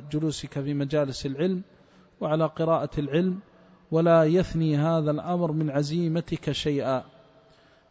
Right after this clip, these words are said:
إن النملة تحمل الذرة فتسقط منها ثم ترجع ثانية وثالثة ورابعة حتى تبلغ،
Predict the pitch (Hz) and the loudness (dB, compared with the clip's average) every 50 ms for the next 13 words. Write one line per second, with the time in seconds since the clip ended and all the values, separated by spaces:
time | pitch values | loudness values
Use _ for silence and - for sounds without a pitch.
0 | _ _ _ _ - 165 175 175 170 165 160 160 160 160 170 175 170 165 160 156 | _ _ _ _ -2 -2 0 0 0 0 0 0 0 0 0 2 2 2 4 2
1 | 147 123 101 - - - - - - - - - - 180 - - - 165 165 160 | 2 2 -4 -10 -20 -20 -20 -20 -20 -20 -18 -6 -4 -4 -4 -2 -2 -2 -2 -2
2 | 147 143 - - - _ _ _ _ _ _ _ _ _ _ - 143 139 139 143 | -2 -4 -10 -14 -20 _ _ _ _ _ _ _ _ _ _ -8 -6 -6 -2 0
3 | 165 175 160 156 151 156 147 135 - - - - - - - - - - _ - | 0 0 0 2 0 0 0 0 -4 -14 -20 -20 -20 -20 -20 -20 -20 -20 _ -20
4 | - _ _ _ - 143 - 175 165 - - - 160 151 - 160 156 165 175 170 | -20 _ _ _ -16 -6 -4 -4 -4 -4 -6 -8 -10 -4 -2 0 0 2 0 0
5 | 160 160 165 165 156 139 - 151 151 147 143 - - 170 165 151 147 185 208 151 | 0 2 2 0 0 -2 -2 -6 -4 -4 -4 -2 -4 -4 -4 -4 -8 -8 -4 -4
6 | 151 139 - 165 160 165 165 156 160 160 160 156 151 - 160 151 147 143 143 131 | -6 -4 -2 -2 0 0 0 0 0 -2 -4 -6 -6 -6 -6 -4 -4 -4 -4 -4
7 | - 165 160 165 160 156 151 139 - 156 151 - 156 151 147 147 143 147 151 170 | -4 -2 0 0 0 -2 -4 -4 -6 -8 -8 -6 -8 -6 -4 -2 -2 -2 0 0
8 | 170 160 151 160 147 147 156 - - 151 143 - - 185 - - - 175 160 - | 0 0 -2 -4 -6 -6 -6 -6 -8 -10 -10 -8 -10 -10 -8 -6 -6 -6 -4 -2
9 | 180 165 156 147 139 | -4 -4 -2 -4 -6